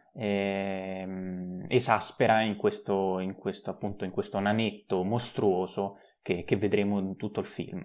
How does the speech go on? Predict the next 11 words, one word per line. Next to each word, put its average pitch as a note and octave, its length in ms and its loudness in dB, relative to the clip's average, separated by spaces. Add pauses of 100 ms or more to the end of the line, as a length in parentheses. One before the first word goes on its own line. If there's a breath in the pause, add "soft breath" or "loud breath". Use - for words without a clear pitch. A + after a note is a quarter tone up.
(720 loud breath)
Ehm, G2 640 -8
il A#2 100 -2
film C3+ 180 2
funziona, E3 520 8
è - 20 6
un A#2+ 120 4
po' C3 120 10
un, A#2 400 4 (300 loud breath)
una A#2 140 0
sorta B2 340 4
di, A2+ 320 4